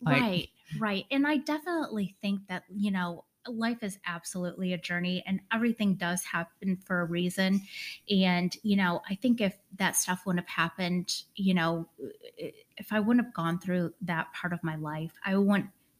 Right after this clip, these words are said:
Speaker 2: be where I am now.
Speaker 1: Right.
Speaker 2: Like, I feel like a completely different person. Like, I feel, like, in control. I feel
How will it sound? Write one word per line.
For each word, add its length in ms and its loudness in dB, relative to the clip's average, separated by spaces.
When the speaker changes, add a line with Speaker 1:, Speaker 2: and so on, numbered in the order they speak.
Speaker 2:
be 220 8
where 180 0
I 120 2
am 260 0
now. 380 -6
Speaker 1:
Right. 440 6
Speaker 2:
Like, 200 4
I 120 4
feel 500 4
like 180 2
a 60 -4
completely 760 2
different 360 -4
person. 540 -6
Like, 220 0
I 120 -2
feel, 540 2
like, 260 -4
in 200 6
control. 800 0
I 80 -6
feel 640 2